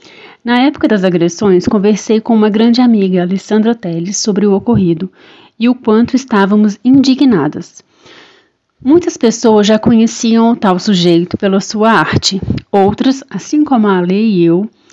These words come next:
ficamos sabendo da sua existência ali, diante daqueles fatos, diante daqueles fatos chocantes. É triste demais vermos a realidade de muitas mulheres.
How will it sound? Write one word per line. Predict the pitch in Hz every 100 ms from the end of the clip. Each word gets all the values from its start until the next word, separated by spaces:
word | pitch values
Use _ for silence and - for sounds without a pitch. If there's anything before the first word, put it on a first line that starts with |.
| - _
ficamos | - - 220 226
sabendo | 233 196 190 202
da | 196
sua | 208 226
existência | 208 208 - 196 202 -
ali, | 277 185 180 - _ - _ _
diante | 202 208 226 208
daqueles | 214 233 214 -
fatos, | - - - - - _ _
diante | - 190 202 220 220
daqueles | 214 220 196
fatos | - 175 180 -
chocantes. | 214 - 170 151 156 190 - - - - - _ _ _ _ _ _ - - - -
É | 220
triste | - 240 -
demais | 226 240 202 220
vermos | 202 208 202 190
a |
realidade | 180 196 196 185 180 185
de | 196
muitas | 190 196 208
mulheres. | 185 208 160 - 175 -